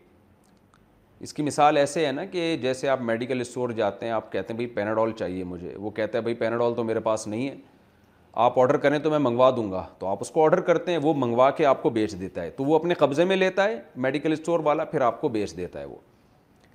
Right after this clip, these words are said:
لیکن اگر آپ گئے میڈیکل والے سے، آپ نے کہا کہ پیناڈول ہے، وہ کہتا ہے نہیں ہے، کہہ رہے آپ مجھے بیچ دیں، اور بے شک آپ کے پاس نہیں ہے لیکن مجھے آپ بیچ دیں، تو، اور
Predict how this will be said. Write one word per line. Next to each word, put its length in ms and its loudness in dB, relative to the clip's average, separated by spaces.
لیکن 260 2
اگر 240 6
آپ 300 8
گئے 180 8
میڈیکل 400 0
والے 240 4
سے، 140 -2
آپ 160 0
نے 120 -4
کہا 260 0
کہ 220 -4
پیناڈول 480 0
ہے، 120 0
وہ 140 -2
کہتا 260 -4
ہے 40 -2
نہیں 220 -2
ہے، 60 -6
کہہ 120 0
رہے 80 4
آپ 160 4
مجھے 160 0
بیچ 340 0
دیں، 140 2
اور 320 2
بے 160 0
شک 200 2
آپ 160 4
کے 80 0
پاس 260 2
نہیں 220 -4
ہے 60 -2
لیکن 260 0
مجھے 220 2
آپ 160 4
بیچ 300 -4
دیں، 80 -14
تو، 420 0
اور 420 2